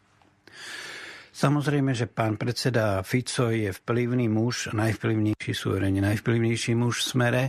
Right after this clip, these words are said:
ale partnerom pre pani prezidentku je pán Pellegrini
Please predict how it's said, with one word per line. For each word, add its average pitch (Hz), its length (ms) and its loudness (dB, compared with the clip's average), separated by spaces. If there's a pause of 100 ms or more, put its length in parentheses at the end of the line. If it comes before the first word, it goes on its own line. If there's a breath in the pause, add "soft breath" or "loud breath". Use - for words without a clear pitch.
(600 loud breath)
ale 117 560 2
partnerom 135 720 0
pre 123 160 -4
pani 113 320 0
prezidentku 107 720 0
je 98 80 0
pán 98 240 -4
Pellegrini 110 800 0